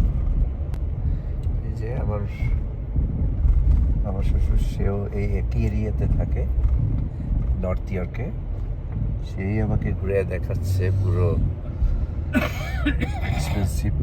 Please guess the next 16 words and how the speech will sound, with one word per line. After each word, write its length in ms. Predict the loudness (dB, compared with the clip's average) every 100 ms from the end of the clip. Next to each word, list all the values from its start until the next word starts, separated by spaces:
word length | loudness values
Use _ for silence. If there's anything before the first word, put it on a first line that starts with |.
| 2
বাড়িগুলো। 640 | 4 4 4 2 2 0
দেখেন 460 | 0 2 2 2 0 4
বাবা, 440 | 4 4 4 4 2 0 -2 -2 0 0 -2 -4 -4 0 0 0 0 0 2
না, 100 | 2
ভালো 240 | 2 2
লাগলো 380 | 4 2 0 0 2 2
আর 80 |
একজনের 460 | 2 0 0 0 0 0 0 0 2 4 4 2 4
মাল্টি 340 | 2 4 4
মিলিয়ন 440 | 4 2 2 4 4
ডলার 260 | 4 2
বাড়ি 240 | 2 0 0
দেখা 640 | 0 0 -2 0 0 0 -2 -2 -2 -2 0 -2 0 0 2 2 2 0 2 4 2 0
ভালোই 280 | 4 4
লাগলো, 320 | 6 2 0 -2
কিন্তু 420 | -4 -4 -2